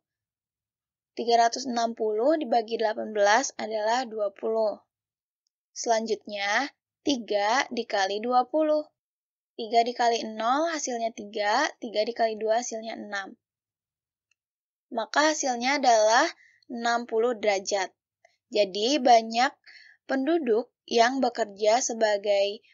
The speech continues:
P N S adalah sebanyak enam puluh derajat dalam satu lingkaran.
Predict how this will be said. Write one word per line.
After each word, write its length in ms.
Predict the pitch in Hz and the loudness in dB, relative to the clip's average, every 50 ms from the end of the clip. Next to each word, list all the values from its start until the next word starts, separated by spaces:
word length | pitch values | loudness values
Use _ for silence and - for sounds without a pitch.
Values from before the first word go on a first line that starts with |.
| _ _ | _ _
P 80 | - 240 | -4 -2
N 240 | 208 208 202 190 | 0 0 -2 -2
S 480 | - 175 185 190 233 311 349 - - - | -4 -2 -2 0 0 0 0 0 -2 -2
adalah 560 | - 220 214 196 208 196 196 208 220 254 262 | -4 -4 -2 0 2 4 4 4 4 4 2
sebanyak 560 | 262 - 240 226 214 208 202 208 220 247 - | -2 -4 -2 -2 -2 -2 0 -2 -4 -4 -4
enam 320 | - 226 220 220 220 220 233 | -8 -10 -8 -6 -6 -6 -8
puluh 320 | 226 262 262 285 285 247 | -6 -4 -2 -2 -2 2
derajat 560 | 240 226 220 208 190 214 208 208 233 294 - - - | 2 2 2 2 2 0 0 2 2 0 -2 -4 -6
dalam 480 | 220 226 214 208 208 208 208 220 240 247 | -4 -2 -2 0 0 -2 -2 -2 -4 -6
satu 400 | - 226 214 - _ 233 226 220 | -8 -10 -10 -10 _ -10 -10 -10
lingkaran. 800 | 220 214 214 - 214 208 220 220 220 214 202 196 202 214 214 | -12 -12 -12 -10 -8 -6 -4 -4 -4 -4 -4 -6 -8 -14 -18